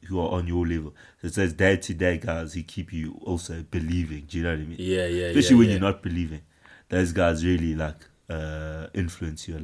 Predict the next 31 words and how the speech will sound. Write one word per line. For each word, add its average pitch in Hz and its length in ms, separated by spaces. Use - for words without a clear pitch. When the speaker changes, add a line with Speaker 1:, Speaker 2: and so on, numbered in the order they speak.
Speaker 1:
lot - 180
as 78 200
well. 78 160
Speaker 2:
Yeah, 90 260
honestly, 85 500
bro. - 280
Speaker 1:
Yeah. 82 140
Speaker 2:
Honestly. - 420
'Cause, 113 200
like, 113 340
bro, 110 260
instead 104 360
of 110 120
learning, 120 320
like, 110 300
I, - 100
I 110 100
get, 117 340
bro, 87 200
like, 82 260
apartheid 101 500
is 90 120
part 98 240
of 87 100
our 85 160
history 82 380
and 78 80
stuff, 80 320
but, 78 120
like, 92 220
Speaker 1:
Mm. 80 120